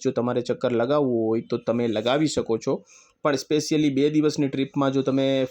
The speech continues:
ફરવાનું બીજું ટાળીને અહીંયા ના આવતા. આ હિમાલયન બિયર તમે જોઈ રહ્યા છો, મેં બહુ ઝૂમ કરીને બધા વીડિયો બનાવેલા છે, કેમ કે બાળા બહુ મોટા મોટા બનાવેલા છે. હવે આ સ્લોથ બિયર જોવો છો, જે તમને ગુજરાતમાં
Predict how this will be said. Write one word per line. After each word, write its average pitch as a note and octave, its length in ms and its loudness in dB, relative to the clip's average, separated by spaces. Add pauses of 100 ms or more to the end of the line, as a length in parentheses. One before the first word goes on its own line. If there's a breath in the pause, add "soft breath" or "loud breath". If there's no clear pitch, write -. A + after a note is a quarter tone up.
(120)
ફરવાનું C3 480 2
બીજું C3+ 460 2
ટાળીને B2 380 0
અહીંયા B2+ 340 -2
ના G#2+ 160 -4
આવતા. - 280 -10 (440 loud breath)
આ B2+ 80 0
હિમાલયન C#3+ 480 2
બિયર D3 220 2
તમે C#3+ 240 2
જોઈ C#3 180 2
રહ્યા C#3 220 2
છો, D#3+ 240 -4 (260 loud breath)
મેં C3 100 2
બહુ C3+ 240 2
ઝૂમ D#3+ 300 4
કરીને D#3 280 2
બધા C#3 220 2
વીડિયો C3 260 2
બનાવેલા B2 480 2
છે, C#3+ 140 -2 (520 loud breath)
કેમ D3+ 140 2
કે C#3+ 80 2
બાળા B2+ 360 2
બહુ C3+ 260 4
મોટા C3 320 2
મોટા A2+ 220 0
બનાવેલા A2 480 -2
છે. G#2 180 -8 (300 loud breath)
હવે C#3 140 2
આ C3+ 80 2
સ્લોથ E3 400 2
બિયર D3 220 4
જોવો C3 320 4
છો, C#3 140 2
જે C3+ 140 2
તમને C3+ 340 0
ગુજરાતમાં C#3 800 -2